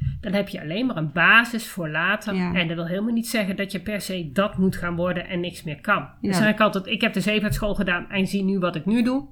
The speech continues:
Speaker 1: Dat is
Speaker 2: Nou ja,
Speaker 1: compleet
Speaker 2: die.
Speaker 1: wat anders.
Speaker 2: Ja.
Speaker 1: Maar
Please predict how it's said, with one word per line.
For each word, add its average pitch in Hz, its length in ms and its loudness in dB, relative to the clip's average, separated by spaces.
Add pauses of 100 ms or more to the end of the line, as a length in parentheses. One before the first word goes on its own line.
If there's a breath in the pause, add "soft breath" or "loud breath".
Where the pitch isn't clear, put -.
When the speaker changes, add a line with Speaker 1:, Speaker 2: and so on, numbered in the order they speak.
(640 soft breath)
Speaker 1:
Dat 185 160 -6
is 190 120 -4
Speaker 2:
Nou 269 160 6
ja, 277 60 6
Speaker 1:
compleet 277 280 8
Speaker 2:
die. 214 100 8
Speaker 1:
wat 254 100 8 (160)
anders. 320 340 4
Speaker 2:
Ja. 262 360 4 (340 soft breath)
Speaker 1:
Maar 269 360 6